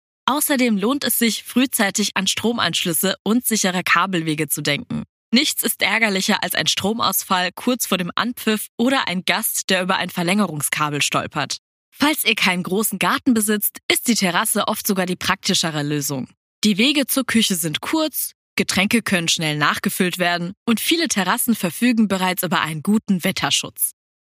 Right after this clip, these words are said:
Mit einigen Kissen, einer Lichterkette und gemütlichen Sitzmöglichkeiten entsteht hier oft eine besonders angenehme Atmosphäre. Wer komplett wetterunabhängig bleiben möchte, setzt auf das Wohnzimmer.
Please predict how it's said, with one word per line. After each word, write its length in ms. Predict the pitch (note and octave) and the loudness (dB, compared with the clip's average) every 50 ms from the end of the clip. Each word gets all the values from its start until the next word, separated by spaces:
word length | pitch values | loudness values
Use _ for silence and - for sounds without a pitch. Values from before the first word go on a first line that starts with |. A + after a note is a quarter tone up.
| _ - | _ -2
Mit 120 | G#3 G3+ - | -2 0 0
einigen 440 | - C4 C#4+ D4 D4+ C4+ - A3 G#3 | -2 -2 0 0 -2 0 2 2 2
Kissen, 460 | - - G3 E3 - - D#3+ D3+ C#3+ - _ | 2 0 0 0 -2 -2 -4 -6 -8 -6 _
einer 240 | F3 F3 F3 F3 E3+ | -6 -2 -2 -2 0
Lichterkette 720 | F#3+ C4+ - - A#3+ G#3 G3 - F#3 E3+ - F3+ F3 E3+ | 0 0 0 0 0 0 0 -2 -2 0 0 -2 -2 -2
und 180 | F3 E3+ - - | -4 -4 -4 -4
gemütlichen 640 | - D3 D#3 F3 G3+ G#3 - G3 - - F3+ D#3+ | -4 -2 0 -2 -2 0 0 -2 0 0 -2 -2
Sitzmöglichkeiten 960 | D3+ F#3 G#3+ - - G3 F3 E3+ - F#3+ F3 - - F3+ F3 - - F#3 F3+ | -2 -2 -2 0 0 0 0 0 -2 -4 -2 0 0 0 0 -2 -4 -6 -6
entsteht 380 | - - F3 - - - D#3+ - | -4 -2 -2 -2 -2 -2 -2 -2
hier 300 | - - A3 A#3 A#3 - - | 0 2 2 2 2 2 0
oft 240 | A3 G#3 - - | -4 -4 -4 -4
eine 160 | - F#3 E3+ E3 | -4 -4 -4 -2
besonders 560 | D#3 D#3+ D#3 D3 F3 F#3 G#3 G#3 F#3+ F3+ - - | -2 -2 -2 0 0 0 2 0 0 0 -2 -2
angenehme 560 | - F3+ G#3 A3 G3+ F#3+ F#3 F3 E3+ E3+ E3 - | -2 0 2 2 2 2 2 0 0 0 0 -2
Atmosphäre. 720 | E3 - - D#3 D3 - - - D3 C#3 C#3 C#3 B2+ - - _ _ _ _ _ _ _ _ _ _ _ _ _ _ _ _ _ _ | -4 -6 -6 -6 -6 -4 -4 -4 -4 -2 -2 -4 -6 -6 -10 _ _ _ _ _ _ _ _ _ _ _ _ _ _ _ _ _ _
Wer 140 | - G3 F#3+ | -2 -2 0
komplett 600 | - A#3+ A#3 A3 - - B3 C4 C#4 - - - | 0 0 0 0 0 0 0 0 0 -2 -2 -2
wetterunabhängig 920 | A3 A#3+ - C4 A#3+ - D4+ E4 D#4 A#3+ G3 - F#3 E3 D#3+ E3 D3 - | -2 0 0 0 -2 0 0 0 0 0 0 0 -2 -2 -2 -4 -4 -4
bleiben 320 | - D#3 D3+ D3 D3 D3+ | -2 -2 -2 -2 -2 -4
möchte, 340 | D3 D3+ - - - A3 A3 A3+ - _ _ _ _ _ | -2 -2 -2 0 0 0 0 -2 -4 _ _ _ _ _
setzt 420 | D#3 C#3+ E3+ F#3 A#3 - - - - | -4 -2 -2 -2 -2 -2 -2 -2 0
auf 140 | - F#3+ - | -2 0 -2
das 240 | - E3+ - - | -2 -2 -2 -2
Wohnzimmer. 580 | D#3+ D#3 D#3+ D#3 - - D#3 D3 C#3+ C3 - - | -2 -4 -2 -2 -2 -4 -4 -4 -4 -6 -6 -8